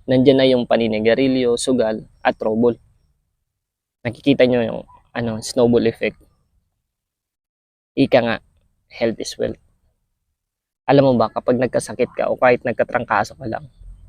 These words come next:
maraming opportunity cost nang mawawala sa'yo. Halimbawa, nagkat-, nagkatrangkaso ka ng seven days. Diyan sa loob ng seven days, pwede ka dyan kumita sana ng five hundred pesos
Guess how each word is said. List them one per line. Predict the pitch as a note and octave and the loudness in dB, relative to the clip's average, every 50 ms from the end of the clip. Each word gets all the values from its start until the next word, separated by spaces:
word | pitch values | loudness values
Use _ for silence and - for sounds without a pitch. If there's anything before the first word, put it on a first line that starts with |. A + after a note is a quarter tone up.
| _ _ _ _ _ _ _ _ _ _ _ _ _ _ - | _ _ _ _ _ _ _ _ _ _ _ _ _ _ -10
maraming | A2+ A2+ A#2+ B2 B2 B2 B2+ B2 A#2 | -2 0 2 2 2 2 2 0 0
opportunity | A#2 G#2+ - A#2 A2+ - C3 A#2+ A#2+ A#2+ A#2+ - A#2 | 0 -2 -2 -6 -4 0 0 2 2 0 0 -2 -4
cost | - G#2+ G2 - - - - | -4 -4 -4 -4 -6 -10 -8
nang | B2 | -6
mawawala | A#2+ B2 B2 B2 A#2 A2+ A2 G2+ G#2+ G2+ | -2 0 2 2 2 2 2 0 -2 -2
sa'yo. | - - G#2+ - - A#2 A2 _ _ _ _ _ _ _ _ _ _ _ _ _ _ _ _ _ _ _ _ - B2+ | -4 -4 -6 -4 -4 -6 -8 _ _ _ _ _ _ _ _ _ _ _ _ _ _ _ _ _ _ _ _ -6 -2
Halimbawa, | B2 B2 B2 B2+ B2 A#2 | 0 4 6 6 4 4
nagkat-, | A#2 A#2 A2+ - A#2 - - - _ - | 2 -2 -2 -2 -2 -2 -4 -18 _ -12
nagkatrangkaso | C3+ - - A#2+ - B2+ B2 A#2 A#2+ G#2+ A#2 - | -10 -6 -4 -2 -2 -2 -2 -2 -4 -4 -4 -6
ka | A#2 A#2+ A#2 A2+ | -8 -8 -8 -8
ng | A2 | -8
seven | - - A2 A2 A2 A2 A2+ A2+ | -6 -4 -4 -4 -2 -4 -2 -2
days. | A#2 A#2+ A2+ - - - - _ _ _ _ _ _ _ _ _ _ _ _ _ _ - - | -2 -4 -4 -8 -16 -20 -20 _ _ _ _ _ _ _ _ _ _ _ _ _ _ -4 -2
Diyan | D3 C#3+ C#3 | 0 2 4
sa | D3+ | 6
loob | C#3+ C#3 C#3 C3+ | 6 6 6 4
ng | C#3 C#3 C3+ | 2 0 0
seven | - C3+ C3 A#2+ B2 B2 A#2+ A2 | 2 2 2 2 2 0 -2 -2
days, | G#2+ G#2+ - - | -4 -6 -6 0
pwede | - B2 A#2+ A#2+ A#2+ | 0 0 2 0 0
ka | - B2+ | 0 0
dyan | A#2 A#2+ A#2 A2 | 0 -2 -4 -4
kumita | A#2+ A#2+ A#2+ A#2+ A2+ - - A2+ | -4 -4 -2 -2 -4 -4 -6 -10
sana | - - A2 A2 A#2 A2 | -8 -8 -10 -10 -10 -10
ng | A2 A2+ A2+ A2+ | -12 -10 -10 -6
five | - B2+ A#2+ A#2 | -2 -2 -2 -2
hundred | B2 A#2 A2 - A2 G#2+ - - - - _ _ _ _ _ _ _ _ _ _ _ _ - | -2 -4 -6 -6 -6 -8 -8 -10 -20 -20 _ _ _ _ _ _ _ _ _ _ _ _ -2
pesos | C3 B2+ A#2 - - A2 A2 - - - - | 0 0 0 -2 -6 -10 -10 -10 -14 -16 -16